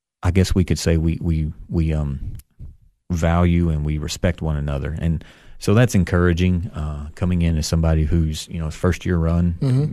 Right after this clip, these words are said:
Speaker 1: get second most votes to be your vice mayor, and thankful for that, um, honored to do it. And,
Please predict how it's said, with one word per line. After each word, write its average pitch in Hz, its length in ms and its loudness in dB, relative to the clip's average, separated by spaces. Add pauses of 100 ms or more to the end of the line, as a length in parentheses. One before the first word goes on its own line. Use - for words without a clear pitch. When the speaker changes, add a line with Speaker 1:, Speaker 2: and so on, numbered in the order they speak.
(100)
Speaker 1:
get - 140 -6
second 87 300 -2
most 82 200 0
votes 82 320 0
to - 80 -12
be 80 100 -2
your 80 120 -2
vice 82 260 -4
mayor, 85 260 0
and 85 200 -4 (600)
thankful 196 360 2
for 82 200 0
that, 78 320 0 (160)
um, 71 320 -6 (580)
honored 90 360 6
to - 80 0
do 87 260 4
it. 80 180 0
And, 76 320 -4